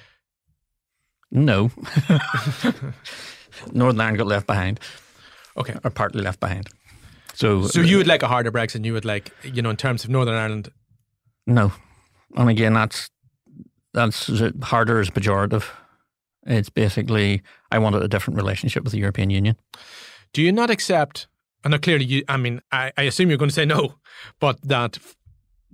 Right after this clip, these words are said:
Speaker 2: for nationalists in the middle ground, and this middle ground that you've talked about, a lot of that middle ground are very pu-, pro-European.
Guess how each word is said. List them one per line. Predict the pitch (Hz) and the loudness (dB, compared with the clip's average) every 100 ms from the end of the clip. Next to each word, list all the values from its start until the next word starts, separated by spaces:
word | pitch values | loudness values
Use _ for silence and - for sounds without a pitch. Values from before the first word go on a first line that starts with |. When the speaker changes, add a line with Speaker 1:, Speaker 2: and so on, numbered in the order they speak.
| 196 165 | -20 -12
Speaker 2:
for | - | -2
nationalists | 131 147 156 143 117 - | 0 2 0 -2 -2 -4
in | 113 | -4
the | |
middle | 120 127 117 | -2 0 0
ground, | 127 113 101 98 - _ _ _ | -2 -2 -4 -8 -16 _ _ _
and | 131 | -2
this | 143 151 | -2 2
middle | 165 151 | 2 4
ground | 139 147 127 | 2 2 2
that | 117 | 0
you've | 135 | -2
talked | - 123 131 | 0 -2 -2
about, | 113 95 - _ _ _ _ _ - | -6 -8 -14 _ _ _ _ _ -6
a | |
lot | 117 147 | -2 0
of | 143 | 0
that | 135 135 | -2 0
middle | 123 117 | -2 -2
ground | 113 110 | -4 -4
are | 107 | -4
very | 104 104 107 107 | -6 -4 -2 -2
pu-, | - 117 | -4 -8
pro-European. | 113 117 107 104 98 104 98 | -6 -8 -6 -6 -8 -10 -14